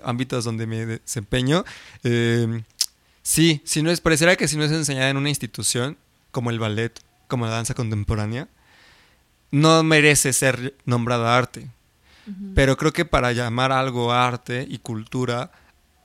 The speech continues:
Speaker 1: tienes que tener todo este bagaje de lo humano, ¿no?
Speaker 2: Ujú.
Speaker 1: No es solamente la estética y el cómo se ve y la forma que adquiere, ¿no? Tiene que ver un montón de símbolos, de significados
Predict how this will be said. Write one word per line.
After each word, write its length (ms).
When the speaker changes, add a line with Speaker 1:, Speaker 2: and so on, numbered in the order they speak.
Speaker 1:
tienes 240
que 120
tener 340
todo 120
este 180
bagaje 680
de 180
lo 160
humano, 560
¿no? 420
Speaker 2:
Ujú. 220
Speaker 1:
No 180
es 100
solamente 520
la 120
estética 680
y 100
el 140
cómo 240
se 200
ve 200
y 60
la 140
forma 300
que 140
adquiere, 640
¿no? 300
Tiene 280
que 120
ver 160
un 140
montón 480
de 400
símbolos, 800
de 120
significados 1120